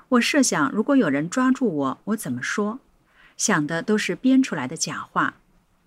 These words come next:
没想到真就把我抓住了，我就按照我设想的假话把他打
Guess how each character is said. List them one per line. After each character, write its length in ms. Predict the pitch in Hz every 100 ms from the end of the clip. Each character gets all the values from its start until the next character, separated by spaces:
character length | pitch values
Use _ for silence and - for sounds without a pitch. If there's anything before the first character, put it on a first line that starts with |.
| _ _ _ _ _ _ _ _ -
没 120 | 262
想 220 | 269 202
到 240 | 220 214
真 180 | 214 269
就 160 | 262 208
把 140 | 165
我 140 | 170 143
抓 240 | 180 180
住 180 | 185 170
了， 220 | 147 - _ _ _ _ _ _ _
我 100 | 247
就 120 | 226 277
按 180 | 262
照 220 | 220 208 -
我 100 | 180
设 220 | - -
想 180 | 240 160
的 120 | 190
假 200 | 185 127
话 380 | - 196 165 170
把 120 | 175
他 100 | 180
打 260 | 208 165